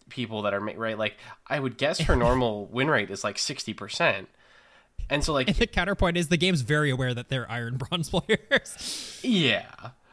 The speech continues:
Speaker 1: Um, but, but, yeah, I don't know. Like, it's, it, it's a weird thing, but it's a real, like, i-, if you're a fresh account with, like, a sixty percent win rate in normals, like,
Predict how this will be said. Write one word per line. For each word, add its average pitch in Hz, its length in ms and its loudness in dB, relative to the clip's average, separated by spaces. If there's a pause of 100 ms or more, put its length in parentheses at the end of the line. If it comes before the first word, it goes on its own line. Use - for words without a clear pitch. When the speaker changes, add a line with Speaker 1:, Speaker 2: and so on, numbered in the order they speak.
(340)
Speaker 1:
Um, 101 640 0 (280)
but, 151 200 -4
but, 180 200 4
yeah, 123 340 6
I 110 40 4
don't 110 120 2
know. 110 100 2
Like, 120 180 2
it's, - 360 -4
it, 175 160 0
it's 175 160 -2
a 202 40 4
weird 175 260 0
thing, 113 180 4
but 104 100 -2
it's - 100 -4
a 123 40 -2
real, 117 140 0
like, 113 200 -4
i-, 131 40 -8
if 139 300 -4
you're 151 220 0
a 160 60 0
fresh 127 260 0
account 123 300 0
with, 127 80 -12
like, 110 100 -8
a 104 40 -4
sixty - 360 -4
percent 123 320 -4
win 104 140 -2
rate 107 180 0
in 107 100 -6
normals, 131 760 -4
like, 101 400 -6